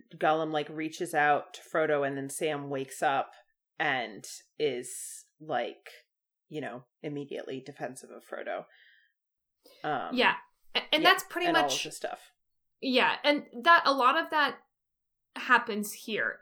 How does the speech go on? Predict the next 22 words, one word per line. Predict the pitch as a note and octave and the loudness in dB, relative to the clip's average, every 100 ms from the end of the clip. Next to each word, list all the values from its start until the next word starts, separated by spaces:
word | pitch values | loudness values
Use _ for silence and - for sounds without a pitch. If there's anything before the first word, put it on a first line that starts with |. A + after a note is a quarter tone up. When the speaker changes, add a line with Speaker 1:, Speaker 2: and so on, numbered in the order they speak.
| D4 | 2
Speaker 2:
This, | F4 F#4 F4 - | 4 4 0 -4
the | D4 | -4
scene | - G4 F#4+ | 0 0 0
still | - - E4 C4+ A#3 | -2 -4 2 2 2
hits, | - A#3 D#4+ - | -4 -2 0 -2
but | - B3+ | 0 6
it | A#3+ A#3+ | 6 4
definitely, | B3+ C#4+ B3 A#3 | -2 -2 -2 -2
we | A#3 A#3 | -4 -8
talked | - C4+ - | 0 0 0
about | G#3+ G3 F#3+ | 0 -2 0
how | A3 F#3 G3+ - _ _ _ _ - | 0 0 -2 -12 _ _ _ _ 2
it, | A#3+ A#3+ | 2 6
it | A#3+ A#3+ - | 4 4 -6
lacks | B3 A#3+ C4+ D4 - - - _ _ - | 2 4 6 2 -4 -8 -10 _ _ -14
some | - - - A#3 | -10 -6 0 2
of | A#3+ A3 | 2 0
the | A#3+ A3 G#3+ G#3 - | -4 -4 -2 -4 -2
emotional | A#3 A#3 G#3+ B3+ A3+ | 0 0 0 -4 -2
resonance | G3+ G#3 G#3 A3+ A3 A3+ - | 0 -2 0 -4 -4 -6 -4
of | A3+ G#3 G#3 - | -2 -2 -6 -10
the | G3+ F#3 G3 G#3+ | -8 -6 -6 -6